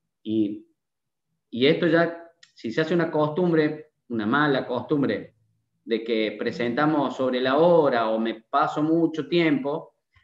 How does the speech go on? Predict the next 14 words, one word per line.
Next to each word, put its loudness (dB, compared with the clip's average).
cuando -2
llegue 0
fin -4
de 0
año, 0
esto -2
es 2
donde -4
no -6
tienen 0
que -4
tratar -4
de, -4
de -6